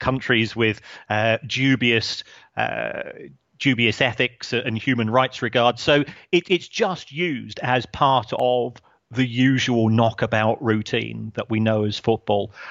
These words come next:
Um, a-, and there's nowhere worse than this, actually, th-, than Glasgow.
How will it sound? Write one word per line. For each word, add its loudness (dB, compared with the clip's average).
Um, 2
a-, 0
and 2
there's 4
nowhere 6
worse 0
than -10
this, -6
actually, 0
th-, -14
than -2
Glasgow. 2